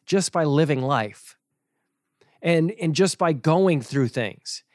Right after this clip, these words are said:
And I think that is so true, is so often we will be living life, something happens to us,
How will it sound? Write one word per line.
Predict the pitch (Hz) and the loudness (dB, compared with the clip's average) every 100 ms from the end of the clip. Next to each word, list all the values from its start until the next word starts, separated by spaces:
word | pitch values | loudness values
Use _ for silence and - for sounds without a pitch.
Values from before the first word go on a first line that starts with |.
| _ - - | _ -20 -8
And | 175 | -4
I | 175 | -2
think | 220 233 - | 0 -2 0
that | 180 | 0
is | 165 143 | 0 0
so | - 180 170 | 0 0 0
true, | - - 220 123 107 107 _ _ _ _ - | -2 -2 0 0 -4 -18 _ _ _ _ -6
is | 165 160 | 0 0
so | - 190 180 | 2 2 2
often | 190 - 175 147 135 _ _ _ _ _ 147 | 0 0 -2 -2 -6 _ _ _ _ _ -4
we | 180 220 208 | 0 2 2
will | 175 190 165 156 127 _ _ _ _ _ _ _ 139 | 4 4 4 2 -2 _ _ _ _ _ _ _ 2
be | 160 | 4
living | 175 202 202 170 | 6 4 2 2
life, | 156 160 151 143 | 2 0 -2 -4
something | 214 196 233 | -2 0 0
happens | 170 185 214 196 160 | 0 0 0 0 -2
to | - 156 | 0 2
us, | 147 139 | 2 0